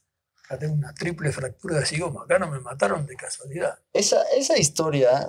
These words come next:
Speaker 2: Juan Carlos, este, la, se ha, yo creo que se ha contado, pero se ha contado mal, porque ha trascendido la versión americanista de esa, de esa bronca, donde nosotros somos los malos del asunto, donde no te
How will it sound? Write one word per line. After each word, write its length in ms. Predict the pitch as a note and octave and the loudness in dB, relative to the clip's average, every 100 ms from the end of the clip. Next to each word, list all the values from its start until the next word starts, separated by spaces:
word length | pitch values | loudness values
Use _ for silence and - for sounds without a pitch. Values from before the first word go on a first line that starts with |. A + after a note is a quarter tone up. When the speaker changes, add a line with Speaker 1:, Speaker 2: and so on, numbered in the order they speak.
| - | -8
Speaker 2:
Juan 120 | A2 | -6
Carlos, 460 | A#2 A#2 A#2 - _ - - _ - | -2 0 -2 -6 _ -16 -16 _ -6
este, 720 | A2+ G2 - G#2+ G2+ - _ _ _ | -2 0 -2 -2 -2 -4 _ _ _
la, 220 | G#2 A2 - - _ _ - A2+ A2 A#2+ F#2+ | 2 2 2 -6 _ _ -20 -20 -14 -10 2
se 180 | - D#3+ | 4 6
ha, 260 | F#3+ - - _ _ _ _ - | 6 2 -10 _ _ _ _ -8
yo 320 | C#3+ G3+ G#3+ | 2 2 4
creo 320 | B2 A2+ D3 | 4 4 2
que 120 | - | 2
se 140 | A2 C3 | 4 4
ha 80 | C3+ | 4
contado, 460 | C3 A2+ B2 B2+ | 0 2 2 2
pero 120 | G#2+ | 0
se 100 | G#2+ | 2
ha 40 | B2+ | 2
contado 400 | A#2+ A2 G#2 F#2+ | 2 2 2 2
mal, 280 | F2+ C#2+ - | -2 -6 -4
porque 540 | G#2 G#2+ G#2+ G#2 G#2 - - _ _ | -4 -2 -2 -2 -4 -12 -20 _ _
ha 160 | - C#3 | 2 4
trascendido 500 | F#3 F3 C#3 C#3 E3 | 6 6 4 4 6
la 120 | B2 | 6
versión 400 | A#2 A2+ D3+ E3 | 6 4 2 4
americanista 800 | D3+ A#2+ A2+ A#2 A#2 D3 - G#2+ | 4 4 2 2 4 2 4 4
de 100 | A2 | 4
esa, 400 | A2 A2 G2 F2+ _ _ - - | 4 4 4 -2 _ _ -20 -2
de 100 | C3 | 2
esa 200 | C#3 C3 | 6 6
bronca, 580 | A#2+ A2+ C#3+ G#2 F#2 - _ _ _ - | 6 4 4 2 0 -4 _ _ _ -4
donde 360 | A2+ B2 B2 | 0 2 2
nosotros 440 | A#2+ A#2 E3 D#3+ D3 | 2 4 4 2 2
somos 200 | E3 C#3+ | 4 2
los 180 | A#2 | 4
malos 360 | B2+ D3 C#3+ A#2 | 6 6 6 0
del 160 | A2+ G#2 | 0 0
asunto, 460 | - C#3 C#3 A#2 | 0 -2 -2 -2
donde 320 | G#2+ G#2+ A2 | -2 0 2
no 180 | A#2 D3 | 4 4
te 140 | D3 | 2